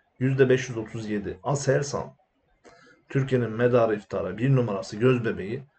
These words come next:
Yüzde dört yüz altmış sekiz arttırmış. Ray Sigorta, sigorta sektörü.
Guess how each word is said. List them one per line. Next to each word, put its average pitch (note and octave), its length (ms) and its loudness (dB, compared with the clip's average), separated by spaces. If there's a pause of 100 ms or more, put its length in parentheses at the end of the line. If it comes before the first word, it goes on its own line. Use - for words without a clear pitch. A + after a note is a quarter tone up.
(180)
Yüzde C3+ 300 6
dört C3+ 220 4
yüz A2+ 80 -10
altmış A#2 240 -2
sekiz C3 300 -2
arttırmış. C3 520 0
Ray G3+ 160 6
Sigorta, C#3 580 -2
sigorta E3+ 440 0
sektörü. - 460 -4